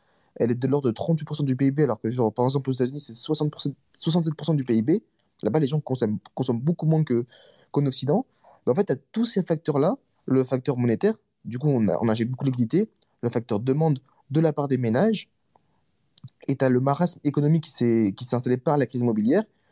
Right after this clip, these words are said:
Du coup, d'un point de vue étranger, beaucoup de gens ont vendu du yuan. Et en fait, du coup,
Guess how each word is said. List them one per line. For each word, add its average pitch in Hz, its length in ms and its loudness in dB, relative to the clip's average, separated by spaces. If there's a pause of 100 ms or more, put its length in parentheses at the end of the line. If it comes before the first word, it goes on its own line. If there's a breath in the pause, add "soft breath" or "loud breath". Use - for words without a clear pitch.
Du 127 100 -2
coup, 156 140 0
d'un 113 320 -2
point 120 140 -4
de 123 60 -6
vue 131 60 0
étranger, 127 320 -2
beaucoup 147 300 0
de 147 60 0
gens 165 120 4
ont 147 40 0
vendu 131 220 -2
du 120 240 0
yuan. 190 240 4 (560 soft breath)
Et - 80 -2
en 98 100 2
fait, 170 120 0
du 139 120 -8
coup, 160 200 -2